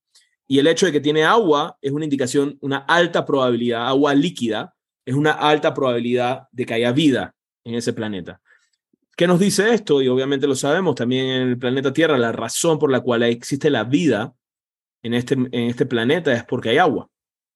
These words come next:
Entonces, el agua está relacionado a dar vida. Inclusive, sabemos que cuando una mujer está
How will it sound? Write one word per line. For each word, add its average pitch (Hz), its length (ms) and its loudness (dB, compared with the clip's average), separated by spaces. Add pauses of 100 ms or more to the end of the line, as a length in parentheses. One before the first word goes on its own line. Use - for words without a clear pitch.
(680)
Entonces, 147 540 0
el 131 120 -2
agua 156 180 2
está 151 120 -4
relacionado 135 640 -2
a 117 100 -8
dar 123 240 0
vida. 165 220 -2
Inclusive, 147 720 0 (260)
sabemos 131 460 -4
que 120 400 0 (180)
cuando 117 240 -2
una 135 140 2
mujer 127 340 0
está 127 560 0